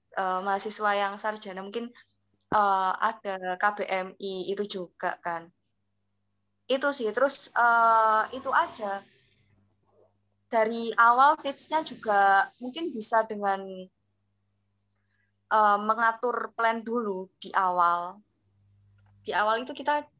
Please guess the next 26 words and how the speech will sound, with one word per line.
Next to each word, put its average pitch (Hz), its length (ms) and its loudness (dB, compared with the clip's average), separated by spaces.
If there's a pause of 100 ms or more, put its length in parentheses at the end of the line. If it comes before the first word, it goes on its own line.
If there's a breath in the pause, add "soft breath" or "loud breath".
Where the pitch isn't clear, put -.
juga - 320 -2
harus, 208 560 -2 (240)
apa 220 240 -6
ya, 175 160 -14 (320)
juga - 320 -4
harus 214 240 -2
ngatur 214 400 -4
plan. 208 480 -4 (400 loud breath)
Soalnya 294 480 0 (240)
bisnis 240 400 0
itu 254 160 -6
kan 320 240 -4
pasti 320 320 -6 (400)
berkaitan 233 640 0
dengan 226 320 -2 (480)
pemasaran 247 600 2
juga 208 320 -4
kan. 175 160 -10 (680)
Itu 254 140 -6
yang 269 100 4
terpenting 254 380 -4
itu 302 160 -8
menurutku 254 400 -8
di 247 100 -10
pemasaran 214 540 -2
juga. 208 240 -12